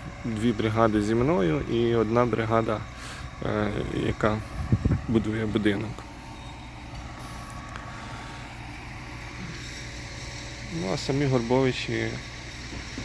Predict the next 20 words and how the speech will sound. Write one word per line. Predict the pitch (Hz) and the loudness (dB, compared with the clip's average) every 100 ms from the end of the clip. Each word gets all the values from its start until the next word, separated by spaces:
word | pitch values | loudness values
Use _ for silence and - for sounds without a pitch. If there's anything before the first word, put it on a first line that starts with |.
| - - - - - | -8 -10 -10 -6 0
як | 117 120 - - | 0 0 -4 -4
село, | 110 120 143 131 - - - - - - - - - - - - - | 0 2 0 -2 -10 -12 -12 -12 -10 -10 -10 -12 -12 -10 -10 -6 -2
як | 113 - | -2 -2
село, | - 117 110 113 104 - - - - - - - - - - - | 4 6 6 4 0 -6 -10 -10 -10 -12 -12 -12 -14 -14 -12 -4
то | 104 107 104 110 131 - - - - - - | 0 0 0 0 -2 -6 -10 -10 -10 -8 0
мені | 110 113 123 127 - - - - - - | 4 8 8 6 4 -10 -14 -14 -12 -6
сподобалося, | - - 104 117 113 110 104 110 107 - - - - - - - - | -4 -2 4 6 8 6 6 2 2 0 -12 -14 -14 -14 -14 -12 -10
скажу | - - 110 | -2 0 2
так, | 104 110 101 - - - | 2 2 2 -4 -8 -4
е, | 110 107 104 - - - | -2 -2 -4 -6 -8 -6
своєю | - - 107 110 113 101 | -4 0 4 6 6 6
природою. | 120 113 107 90 123 123 - - - - - - - - - | 6 6 8 4 0 -6 -8 -14 -14 -12 -14 -14 -14 -12 -10
Тобто, | - - 104 | -8 0 0
от | 98 | 2
якщо | 107 - 117 | 2 4 4
брати | 101 104 - | 6 4 4
Білогородку, | 104 104 107 123 - - - 113 | 0 2 2 2 0 -2 -4 -4
то | 110 | 0
там | 123 110 | 4 6
більш | 107 104 - | 6 6 4